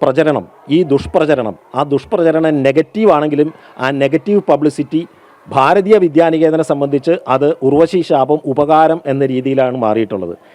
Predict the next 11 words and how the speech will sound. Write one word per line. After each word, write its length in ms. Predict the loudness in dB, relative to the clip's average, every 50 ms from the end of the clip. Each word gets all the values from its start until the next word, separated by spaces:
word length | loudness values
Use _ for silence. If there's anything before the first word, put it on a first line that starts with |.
| -20 -18 -4 -2
കാരണം 320 | 0 0 0 0 -2 -4 -6 -12 -20 -20 _ _ _ _ -6 -4
ധാരാളം 600 | -2 0 0 2 2 2 4 4 4 4 4 2 2 0
രക്ഷിതാക്കളും 560 | 0 0 0 2 4 4 2 2 0 -2 0 -2
മറ്റുമെല്ലാം 480 | -2 -2 0 0 0 2 0 0 -2 -2 -6 _ -20 _ _ _ _ _ _ _ _ _ -10 -10
വിദ്യാനികേതൻ 640 | -8 0 2 2 2 2 2 4 4 4 4 4 2 2
വിദ്യാലയങ്ങൾ 460 | 2 4 4 4 4 2 2 2 2 0 0
ഇത്തരത്തിലുള്ള 460 | 2 0 0 0 0 0 0 -2 0 2
കാര്യങ്ങളാണല്ലേ 600 | 2 2 2 0 0 0 0 0 -2 0 0 0 0 2
നടക്കുന്നത്, 440 | 0 0 0 -2 -2 -2 -2 -4 -6 -8 -10 -20 -20 -20 -20 -20 -10 -8 -4
അങ്ങനെയാണെങ്കിൽ 640 | 0 2 2 4 4 2 2 2 2 0 0 -2 -2 -8 -14 -20 _ _ -8 -4
അടുത്ത 240 | -4 -4 0 0